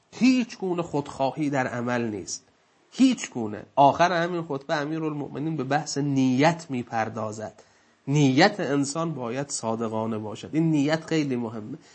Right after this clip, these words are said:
یکی از تفاوت‌های مهم نیت و عمل در این است، در نیت امکانش، اه، ریا نیست، عجب نیست. تو ری-، نیت که می‌کنی کسی نمی‌بینه، نیت‌ها معمولاً خالصانه است، ولی وقتی رسید به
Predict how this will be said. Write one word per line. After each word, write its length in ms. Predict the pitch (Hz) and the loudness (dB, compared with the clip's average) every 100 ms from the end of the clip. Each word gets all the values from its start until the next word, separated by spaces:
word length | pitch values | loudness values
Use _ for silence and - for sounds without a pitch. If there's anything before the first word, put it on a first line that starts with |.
| _ | _
یکی 180 | 151 196 | 2 6
از 220 | 160 160 | 6 4
تفاوت‌های 800 | 147 139 143 139 139 - 165 160 | -2 0 2 0 -4 -4 -2 0
مهم 500 | 143 131 131 160 147 | 0 -2 -4 -4 -2
نیت 720 | 127 123 127 127 123 151 135 - | 0 2 2 0 2 2 2 -4
و 100 | 120 - | -8 -4
عمل 360 | 123 135 165 | -2 0 0
در 200 | 143 127 117 | -2 -6 -8
این 240 | 131 117 | -8 -6
است، 180 | 104 - _ _ _ | -8 -10 _ _ _
در 240 | 123 123 123 | 4 6 6
نیت 840 | 127 127 131 127 123 143 135 - - | 2 0 0 0 2 4 2 -2 -10
امکانش، 1080 | 131 123 120 - 139 147 139 120 110 - - _ _ _ _ - - | -6 -2 -4 -4 -2 0 0 0 -4 -6 -16 _ _ _ _ -20 -2
اه، 300 | 127 123 120 - - | 2 4 2 -2 -2
ریا 500 | 135 175 165 180 185 | 8 10 12 10 8
نیست، 460 | 156 117 110 - _ _ - | 2 -2 -6 -12 _ _ 4
عجب 480 | 190 190 180 175 160 | 8 8 8 2 2
نیست. 540 | 156 147 113 107 - _ _ _ _ _ | 4 4 0 -6 -14 _ _ _ _ _
تو 120 | - | -2
ری-، 200 | 175 160 156 | 2 2 2
نیت 500 | 151 147 156 190 - | 2 4 4 2 0
که 60 | |
می‌کنی 320 | 180 160 165 | -2 -2 -2
کسی 280 | 190 254 302 | -4 -6 -4
نمی‌بینه، 600 | 254 214 156 135 117 107 - _ _ _ _ - | -4 -2 0 0 0 -2 -6 _ _ _ _ 2
نیت‌ها 640 | 147 147 143 147 - 170 | 6 8 8 6 4 4
معمولاً 600 | 190 170 131 143 147 175 | 6 4 4 0 0 0
خالصانه 720 | 175 - 135 131 127 127 127 139 | 0 0 2 2 -2 -2 2 2
است، 260 | 117 110 | 2 0
ولی 160 | 127 156 | 0 2
وقتی 300 | 151 156 156 | 2 2 -2
رسید 320 | 139 127 131 | -4 -4 -4
به 120 | 127 | -4